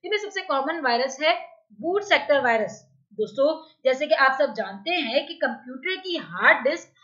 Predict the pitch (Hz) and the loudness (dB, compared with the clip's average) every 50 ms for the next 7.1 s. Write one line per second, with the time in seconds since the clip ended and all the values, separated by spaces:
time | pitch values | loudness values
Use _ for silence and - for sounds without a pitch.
0 | _ _ _ - - 339 339 330 - - 427 427 427 392 392 330 262 233 208 196 | _ _ _ -4 2 2 2 2 4 2 2 2 2 0 0 2 2 2 2 0
1 | 202 202 226 262 277 277 320 311 349 392 415 415 - - _ _ _ _ _ _ | -2 0 0 0 0 -2 -2 2 2 2 2 0 -6 -16 _ _ _ _ _ _
2 | _ _ _ _ _ _ _ _ _ _ - - - - 320 359 427 453 330 - | _ _ _ _ _ _ _ _ _ _ -20 -20 -4 2 2 2 2 2 0 0
3 | 339 - - - - 359 403 370 294 240 233 214 220 - 262 285 311 - 320 311 | -2 -2 -2 0 0 0 0 0 0 -2 -2 -2 0 0 0 0 0 -2 -4 -4
4 | 320 302 - - 349 359 359 - - 247 202 214 247 311 349 339 311 262 262 - | -4 -4 -4 -4 -6 -6 -6 -6 -6 -4 -2 0 2 2 2 2 0 -2 0 -2
5 | 277 254 254 269 311 349 - - - - _ - 381 415 415 226 254 349 392 415 | 0 0 2 2 0 0 -2 -6 -14 -20 _ -4 -2 -2 -2 -2 0 0 0 0
6 | 415 - 320 294 - - 311 320 311 302 247 226 208 208 208 247 285 277 262 - | 2 0 0 0 4 4 2 4 4 2 0 2 2 0 2 4 4 4 2 0
7 | - | -4